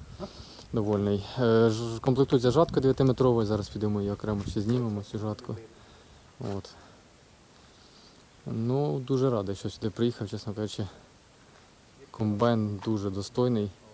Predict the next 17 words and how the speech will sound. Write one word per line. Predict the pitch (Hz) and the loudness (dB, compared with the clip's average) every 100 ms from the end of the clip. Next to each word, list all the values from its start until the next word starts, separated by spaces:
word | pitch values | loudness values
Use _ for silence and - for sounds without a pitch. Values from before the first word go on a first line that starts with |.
| - - - - | -20 -20 -20 -10
не | 110 | -8
побоюсь | 104 107 107 110 - | -4 -4 0 -2 -2
цього | 117 | -4
слова, | 104 - 120 110 98 - - - | -6 -2 0 0 -4 -12 -20 -10
можна | 107 101 107 101 - | -6 -4 -4 -6 -8
закритими | 113 107 - 107 107 107 | -6 -4 -4 -6 -2 -2
очима | 107 - 107 | -2 -4 -4
його | 101 98 | -4 -4
брати. | 107 113 117 113 110 - - - - - - - - - - - - - - - - - | -4 -6 -10 -18 -18 -20 -20 -20 -20 -20 -20 -20 -20 -20 -20 -20 -20 -20 -18 -20 -20 -2
Так, | - 135 107 - | 6 8 8 4
отже, | 139 123 | 2 4
це | 139 170 | 4 6
комбайн | 139 139 139 127 | 6 8 8 8
двадцять | 127 - | 6 6
три | 139 | 6
вісімдесят | 127 135 123 127 - | 6 4 2 0 2
вісім. | 113 117 - 160 170 | 2 2 4 4 6